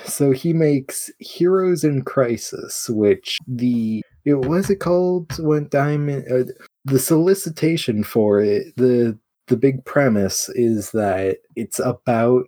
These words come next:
an asylum for superheroes. It's a place where you could go to talk to a therapist and, you know,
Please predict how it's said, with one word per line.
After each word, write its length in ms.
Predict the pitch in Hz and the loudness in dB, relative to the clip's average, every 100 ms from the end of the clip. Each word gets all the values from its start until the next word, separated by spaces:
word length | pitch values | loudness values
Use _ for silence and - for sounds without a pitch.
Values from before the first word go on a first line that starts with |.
| _ _ _ - | _ _ _ -6
an 120 | 123 | -4
asylum 1000 | 110 - 120 131 120 104 98 98 101 101 _ _ - | -4 0 2 4 2 0 -2 -6 -8 -10 _ _ -12
for 160 | 113 | -8
superheroes. 840 | - 110 - 185 - - - 120 - _ - | -4 -2 0 -2 -2 -4 -6 -8 -16 _ -4
It's 380 | 113 - - - _ | -4 -4 -16 -16 _
a 80 | - | -10
place 400 | - 139 151 - | -2 -2 -2 0
where 140 | 151 | 2
you 180 | 151 151 | 2 2
could 160 | 147 135 | 0 0
go 400 | 127 117 113 110 | 2 2 2 0
to 420 | - 117 104 104 - | 0 0 2 -2 -4
talk 280 | - 120 - | 0 0 0
to 140 | 131 | 0
a 60 | 123 | 0
therapist 1040 | - 104 98 101 - 98 98 98 - - - | -2 -2 0 -2 -2 -2 -2 -4 -8 -10 -4
and, 340 | 101 95 90 90 - | -2 -2 -4 -6 -6
you 100 | 98 | 0
know, 360 | 90 87 104 | 2 2 -2